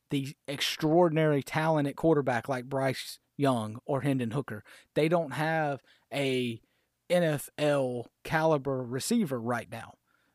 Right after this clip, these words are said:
You know, A D Mitchell could grow into that after next year, but right now he's, he's not that kind of guy. So Georgia has a lot of good players offensively. They don't have a great player,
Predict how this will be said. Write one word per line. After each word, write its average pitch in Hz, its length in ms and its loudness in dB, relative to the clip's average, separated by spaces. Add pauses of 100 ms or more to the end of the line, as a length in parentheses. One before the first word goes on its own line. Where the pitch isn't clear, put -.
You 139 100 0
know, 131 120 -2
A 160 120 6
D 160 160 4
Mitchell 156 240 0
could 131 160 -6
grow 135 260 0
into 202 240 4
that 143 220 4
after 131 300 0
next 214 320 0
year, 113 180 -2
but 131 220 -6
right 160 220 2
now 160 240 2
he's, 147 260 -4
he's 160 280 -2
not 156 360 4
that 151 180 2
kind 143 260 0
of 120 60 -4
guy. 123 300 -6
So 147 180 -2
Georgia 175 480 4 (320)
has 180 400 4
a 151 100 0
lot 160 360 4
of 139 260 4
good 170 260 6
players 202 440 4
offensively. 202 680 2 (300)
They 160 120 4
don't 180 240 2
have 160 200 0
a 143 60 0
great 139 420 0
player, 101 460 -8